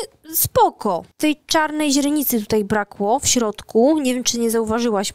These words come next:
tego. Tu jeszcze dookoła w środku powinna być czarna źrenica. Nie jest źle, tylko musisz po prostu zwracać uwagę na wszystkie szczegóły, umieć cieniować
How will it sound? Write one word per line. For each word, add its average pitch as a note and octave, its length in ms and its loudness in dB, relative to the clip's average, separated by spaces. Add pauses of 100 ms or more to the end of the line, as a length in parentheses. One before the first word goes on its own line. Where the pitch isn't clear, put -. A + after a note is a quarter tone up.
(140)
tego. A3 360 -2
Tu A#3+ 140 -6
jeszcze A#3 240 0
dookoła A3 440 -2
w G3+ 60 -6
środku - 300 -2
powinna G#3+ 360 -2
być G#3+ 240 -2 (560)
czarna A3+ 300 0
źrenica. A3 680 0 (240)
Nie G4+ 100 4
jest E4 180 0
źle, C4 160 0
tylko - 220 -6 (140)
musisz F#4 240 0
po E4 140 -2
prostu D#4+ 600 0 (640)
zwracać C#4 460 0
uwagę C4 540 -2 (280)
na B3 540 0 (520)
wszystkie - 520 2
szczegóły, G#3+ 600 0 (1000)
umieć C#4+ 260 4
cieniować A#3+ 920 0